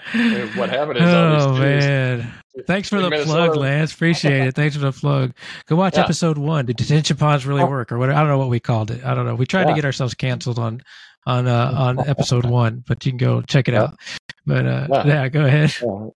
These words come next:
Speaker 1: <laughs> That's right. That's right. But, uh, so in Minnesota, the cities, um, basically every time a development goes in, they're, they're, they dedicate an easement around the pond, and the cities are responsible for maintaining the pond.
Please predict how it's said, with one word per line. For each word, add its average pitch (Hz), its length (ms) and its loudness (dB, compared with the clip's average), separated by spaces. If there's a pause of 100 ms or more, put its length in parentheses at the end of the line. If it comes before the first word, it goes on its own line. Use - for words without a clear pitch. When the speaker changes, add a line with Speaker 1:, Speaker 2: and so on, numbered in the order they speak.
(240)
Speaker 1:
<laughs> 92 380 -14
That's 110 240 -2
right. 120 240 -2
That's 90 180 -10
right. 113 220 -4 (160)
But, 110 160 2 (240)
uh, 120 140 -14
so 120 280 -8 (100)
in 139 140 -8
Minnesota, 151 380 0
the 117 100 -6
cities, 135 540 -8 (640)
um, 92 320 -4 (120)
basically 117 480 -6
every 117 200 -4
time 120 180 -2
a 101 60 -6
development 98 560 -6
goes 101 240 -6
in, 101 240 -4 (260)
they're, 92 320 -6
they're, 90 340 -8
they 98 100 -8
dedicate 98 380 -6
an 90 140 -10
easement 101 320 -8
around 95 180 -6
the 90 60 -10
pond, 98 300 -4
and 95 100 -6
the 92 60 -10
cities 110 360 -2
are 92 140 0
responsible 92 560 -4
for 95 100 -10
maintaining 92 600 -10
the 90 80 -10
pond. 78 320 -10